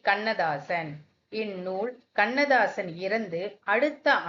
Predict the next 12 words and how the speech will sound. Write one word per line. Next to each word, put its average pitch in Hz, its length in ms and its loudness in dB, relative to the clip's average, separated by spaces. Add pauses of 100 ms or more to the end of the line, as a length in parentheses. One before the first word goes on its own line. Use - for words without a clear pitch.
ஆண்டு, 160 460 -6
அதாவது 190 640 2
ஆயிரத்தி 262 540 2
தொள்ளாயிரத்தி 196 640 0 (140)
எண்பத்தி 233 420 -8 (100)
இரண்டில் 185 520 -4 (340)
வெளியிடப்பட்டது. 196 920 0 (2750)
ஞாபகம் 214 520 6
வைத்துக்கொள்ள 175 600 2 (140)
உங்களுக்கான 185 560 4
ஒரு 151 120 -2
கேள்வி. 156 460 -4